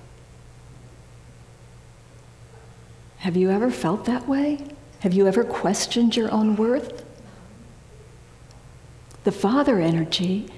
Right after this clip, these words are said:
is saying to you, "Don't do that. You have value."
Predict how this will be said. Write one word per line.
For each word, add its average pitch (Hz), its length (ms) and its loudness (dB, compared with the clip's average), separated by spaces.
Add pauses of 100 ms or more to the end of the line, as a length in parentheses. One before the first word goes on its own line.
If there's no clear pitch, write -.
(200)
is 190 120 0
saying 240 500 4
to - 140 -2
you, 170 240 -2 (240)
"Don't 269 340 0
do 277 220 2
that. 180 340 0 (320)
You 277 500 4
have 226 360 0 (180)
value." 202 720 2